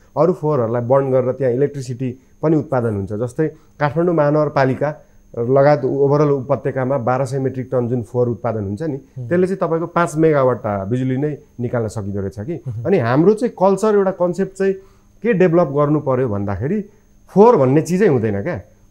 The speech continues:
Speaker 1: त्यो सबै रिसाइकलेबल चिज हो क्या। उदाहरणको रूपमा एकजना हुनुहुन्थ्यो, उहाँको नाम बिर्सेँ मैले, होइन? सडक विभागको फोहोर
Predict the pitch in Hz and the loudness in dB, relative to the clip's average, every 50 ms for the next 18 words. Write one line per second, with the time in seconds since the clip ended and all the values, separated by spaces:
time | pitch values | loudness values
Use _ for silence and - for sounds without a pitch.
0 | _ _ 202 233 233 208 - - - 214 214 214 262 240 214 202 - 190 175 151 | _ _ 0 2 2 2 0 0 -2 -2 0 2 2 2 2 2 2 0 0 2
1 | 160 151 147 139 135 127 120 - 120 113 98 92 95 92 143 160 98 - - _ | 2 2 4 4 4 2 0 -2 -4 -6 -4 -4 -6 -6 -6 -6 -8 -8 -12 _
2 | _ - 127 170 185 196 202 214 214 190 208 196 202 190 196 202 202 175 170 180 | _ -6 -2 0 2 2 2 2 0 0 0 0 0 -2 -2 -2 -2 0 -2 -2
3 | 160 175 185 185 180 147 113 107 104 101 104 104 104 110 131 156 160 151 156 151 | -2 -2 -2 -2 -2 -2 -4 -4 -6 -6 -8 -8 -4 -2 0 0 0 0 -2 -2
4 | 139 131 127 120 131 123 127 131 127 120 113 113 98 117 107 101 101 104 120 131 | -2 -2 -2 -2 -2 -2 -2 -2 -2 -2 -4 -4 -4 -6 -6 -4 -4 -4 -4 -6
5 | 101 98 143 175 175 - _ - - _ _ _ _ - 175 180 208 208 190 190 | -6 -6 -8 -10 -10 -14 _ -20 -20 _ _ _ _ -2 0 2 2 2 0 0
6 | 202 202 208 208 190 165 135 131 117 113 110 107 110 - - 185 190 165 135 - | 2 2 2 2 2 0 0 0 0 0 0 -2 -4 -2 0 0 2 2 0 -2
7 | - - 160 175 180 165 135 107 - | 0 0 2 2 2 2 0 -4 -6